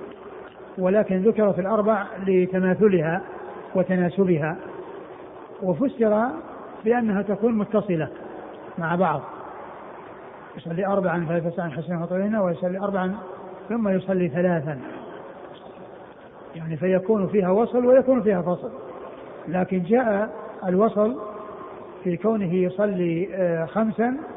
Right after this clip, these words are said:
يعني، آه، متصلة، يعني التي هي آخر الوتر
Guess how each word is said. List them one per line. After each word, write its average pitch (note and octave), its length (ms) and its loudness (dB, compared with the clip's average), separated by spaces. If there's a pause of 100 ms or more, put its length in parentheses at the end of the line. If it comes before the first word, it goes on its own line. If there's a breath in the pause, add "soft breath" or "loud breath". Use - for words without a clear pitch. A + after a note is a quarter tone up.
(800)
يعني، D#3+ 440 -4
آه، D#3 840 -2
متصلة، F3 580 2 (1040)
يعني F3 240 -2
التي F3 200 0
هي E3+ 300 2
آخر F#3 280 0
الوتر E3+ 440 2